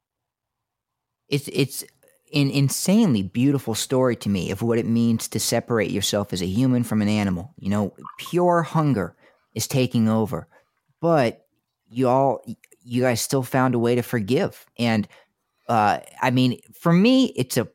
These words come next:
that's a beautiful, beautiful moment. It really is a beautiful moment, but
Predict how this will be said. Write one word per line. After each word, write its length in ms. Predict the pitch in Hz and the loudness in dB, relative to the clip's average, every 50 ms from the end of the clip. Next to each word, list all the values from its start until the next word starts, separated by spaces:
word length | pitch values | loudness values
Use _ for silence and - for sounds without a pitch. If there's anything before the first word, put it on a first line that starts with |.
| _ | _
that's 220 | - 135 147 - - | -4 -4 -2 -2 -4
a 140 | 107 87 - _ _ _ _ | -6 -6 -8 _ _ _ _
beautiful, 720 | - 107 110 113 123 170 208 190 120 85 - - 80 71 - _ _ _ | -12 -8 -6 -2 0 2 2 2 2 0 -4 -10 -14 -14 -14 _ _ _
beautiful 460 | - 117 139 170 160 127 - - 101 | -2 0 2 2 2 2 -2 -4 -4
moment. 360 | 92 104 110 107 104 90 - - _ _ _ - | -2 0 0 0 0 -2 -6 -10 _ _ _ -4
It 120 | 117 120 | -2 0
really 360 | 131 135 165 160 131 123 120 | 2 2 2 2 2 2 2
is 140 | 123 110 - | 2 0 -2
a 20 | |
beautiful 340 | 92 - 113 110 104 - - | -4 -2 -2 -2 -2 0 0
moment, 280 | 110 110 104 104 98 101 | 0 0 0 0 0 -2
but 180 | 117 113 - | -2 -4 -4